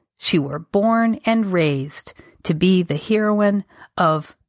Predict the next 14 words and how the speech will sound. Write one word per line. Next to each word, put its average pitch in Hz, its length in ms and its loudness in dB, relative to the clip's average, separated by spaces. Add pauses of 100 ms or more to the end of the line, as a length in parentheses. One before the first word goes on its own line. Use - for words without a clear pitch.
the 175 80 2
Korean 147 600 2
War. 143 480 -4 (380)
And 156 200 -2
so, 214 480 0 (680)
as 208 220 0
they 196 140 2
traveled 233 560 0
northward 175 720 0 (180)
toward 147 360 0
Changdan, 156 840 0 (680)
I 196 80 2
can't 196 260 2
imagine 165 640 0